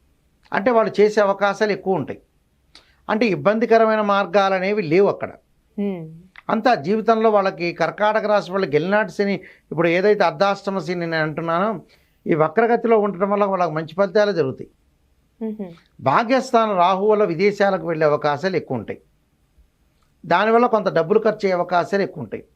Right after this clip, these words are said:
Speaker 2: హ్మ్.
Speaker 1: తృతీయ స్థానంలో కేతు యొక్క ఏదైతే సంచారం ఉందో, దానివల్ల అన్నదమ్ముల మధ్యలో సఖ్యత, ప్రయోజనాలు పొందటం,
Speaker 2: హ్మ్.
Speaker 1: ఆధ్యాత్మికము, తీర్థయాత్రలకి వెళ్ళటం, అనుకున్న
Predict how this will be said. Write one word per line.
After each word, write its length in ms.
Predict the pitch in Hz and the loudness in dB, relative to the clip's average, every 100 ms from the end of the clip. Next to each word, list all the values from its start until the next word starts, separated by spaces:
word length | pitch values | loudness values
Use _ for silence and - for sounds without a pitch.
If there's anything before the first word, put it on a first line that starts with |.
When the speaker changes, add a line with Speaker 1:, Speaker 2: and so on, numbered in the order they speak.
| _ _ _ 208 | _ _ _ -6
Speaker 2:
హ్మ్. 180 | 202 170 175 | -6 -4 -4
Speaker 1:
తృతీయ 300 | 190 247 254 | 0 0 0
స్థానంలో 400 | 262 220 214 214 214 | 2 2 2 2 2
కేతు 240 | 185 196 214 208 | 0 2 4 4
యొక్క 180 | 202 196 185 175 - - _ _ - 160 | 2 0 2 0 -2 -12 _ _ -2 2
ఏదైతే 360 | 196 208 202 196 185 175 156 147 117 | 4 2 2 2 2 2 2 0 0
సంచారం 440 | 165 - 190 185 180 | -2 0 0 0 -2
ఉందో, 160 | 180 202 220 175 | -2 -2 0 -2
దానివల్ల 260 | 170 185 165 | -2 0 -2
అన్నదమ్ముల 340 | 170 175 175 160 | -2 -4 -4 -6
మధ్యలో 320 | 156 151 143 - - _ _ - 165 | -4 -2 -2 -4 -12 _ _ -6 -4
సఖ్యత, 340 | 156 190 190 240 247 - | 0 -2 0 -2 -4 -2
ప్రయోజనాలు 580 | 151 180 180 175 170 160 | 2 2 2 0 0 -2
పొందటం, 360 | 160 160 175 233 - _ _ _ _ - | -2 -2 -4 -6 -10 _ _ _ _ -6
Speaker 2:
హ్మ్. 180 | 214 196 170 147 | -4 -4 -4 -2
Speaker 1:
ఆధ్యాత్మికము, 800 | 190 147 185 190 190 185 160 185 220 - | -2 0 -2 -2 -6 -8 -6 -6 -8 -2
తీర్థయాత్రలకి 880 | 156 170 170 180 180 180 175 156 165 160 | -2 0 0 0 0 -4 -4 -4 -2 -2
వెళ్ళటం, 320 | 156 160 202 - _ _ _ _ _ _ - 208 | -2 -2 -6 -12 _ _ _ _ _ _ -2 0
అనుకున్న 320 | 262 285 | 2 2